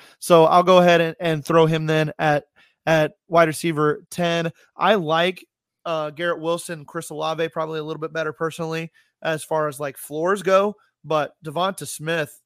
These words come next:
um, his ceiling is incredible, and he, he's, he played even better last year than he did his rookie season, and I think that he'll continue to improve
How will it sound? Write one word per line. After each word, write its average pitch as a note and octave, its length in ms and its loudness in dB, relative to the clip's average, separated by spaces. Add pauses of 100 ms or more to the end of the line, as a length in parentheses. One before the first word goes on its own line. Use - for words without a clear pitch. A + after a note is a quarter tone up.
(300)
um, C#3+ 240 -4
his D#3 200 -8
ceiling F#3 380 -4
is C#3 140 -10
incredible, D#3 500 -4
and C#3+ 80 -6
he, E3 320 -4 (400)
he's, F3 300 -2 (160)
he F3+ 100 0
played F3+ 280 2
even D#3+ 200 -6
better D#3 440 2 (260)
last D#3+ 380 -2
year D3+ 260 -2
than D3+ 160 -8
he D3+ 80 -8
did D3 240 -4
his C#3 180 -10
rookie F3 300 -4
season, D#3+ 380 -6 (360)
and D#3+ 80 0
I D#3 60 0
think D#3 220 -4
that D#3 100 2
he'll D3+ 160 0
continue G3 520 -4
to D#3+ 140 -4
improve D3 580 0